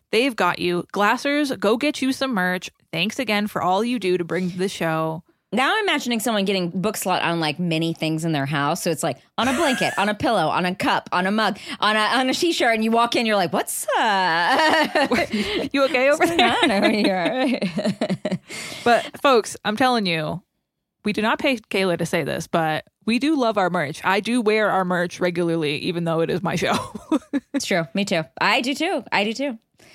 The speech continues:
Speaker 2: Uh, Tanisha wrote in and said, "Hi, Brie and Mallory. Confession, I'm a dog earer. Please don't hate me. And I promise you, this is only on my personally owned books. I use bookmarks or receipts or anything else bookmark adjacent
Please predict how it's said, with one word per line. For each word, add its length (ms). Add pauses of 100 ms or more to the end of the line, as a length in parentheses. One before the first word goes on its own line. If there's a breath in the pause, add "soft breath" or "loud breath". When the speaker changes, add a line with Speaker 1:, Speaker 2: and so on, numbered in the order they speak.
(280 loud breath)
Speaker 2:
Uh, 200
Tanisha 340
wrote 160
in 100
and 140
said, 300
"Hi, 160
Brie 180
and 100
Mallory. 380
Confession, 600 (280 soft breath)
I'm 160
a 40
dog 320
earer. 400 (240 soft breath)
Please 320
don't 180
hate 180
me. 280 (200 loud breath)
And 140
I 80
promise 500
you, 320 (200 loud breath)
this 160
is 180
only 240
on 140
my 100
personally 400
owned 220
books. 320
I 40
use 200
bookmarks 440
or 40
receipts 360
or 80
anything 340
else 280 (220 soft breath)
bookmark 320
adjacent 580